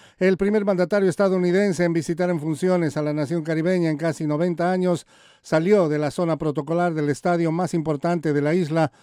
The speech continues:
acompañado por la primera dama Michelle y sus hijas, y recibió el aplauso unánime de los presentes en el también conocido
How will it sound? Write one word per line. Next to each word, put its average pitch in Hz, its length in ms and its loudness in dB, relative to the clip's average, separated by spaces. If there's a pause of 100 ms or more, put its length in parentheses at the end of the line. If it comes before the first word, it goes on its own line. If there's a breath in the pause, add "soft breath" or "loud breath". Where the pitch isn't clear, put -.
(180 soft breath)
acompañado 180 540 -2
por 156 140 -4
la 156 140 -2
primera 160 320 0
dama 156 320 -2
Michelle 160 520 0 (280 soft breath)
y 196 100 0
sus 147 220 -4
hijas, 131 380 -2 (220 soft breath)
y 165 80 -2
recibió 180 460 0
el 175 80 2
aplauso 180 400 0
unánime 190 420 0
de 160 100 -2
los 160 160 -2
presentes 165 520 -2
en 165 80 -2
el 151 100 -2
también 170 360 0
conocido 160 680 -2